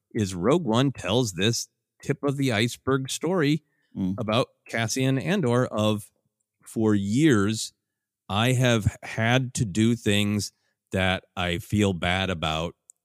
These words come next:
Speaker 1: in service of this greater cause. And the things that I've done, like shooting Tivik, have been eating at me and building and building. And my response is to make sure that it was all worth it, uh, by backing Jyn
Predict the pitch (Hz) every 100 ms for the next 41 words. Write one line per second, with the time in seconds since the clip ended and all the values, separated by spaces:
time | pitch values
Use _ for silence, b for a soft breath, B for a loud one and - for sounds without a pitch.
0 | _ - 104 98 95 95 - - 101 95
1 | 92 85 - - 90 82 85 85 - 90
2 | 85 82 - 76 67 65 - - _ _
3 | - 85 78 78 78 - 92 87 - 107
4 | 107 98 95 87 87 87 80 80 82 _
5 | _ - 85 110 - 117 117 107 87 87
6 | - _ _ _ - 85 80 76 78 _
7 | _ 104 90 95 95 92 90 87 - 85
8 | 82 90 87 85 85 80 80 76 73 76
9 | - 90 80 78 - 82 82 82 78 82
10 | 80 - - 85 78 76 71 _ 104 95
11 | 82 78 - 80 - b b - 78 80
12 | 87 85 80 - 82 73 71 69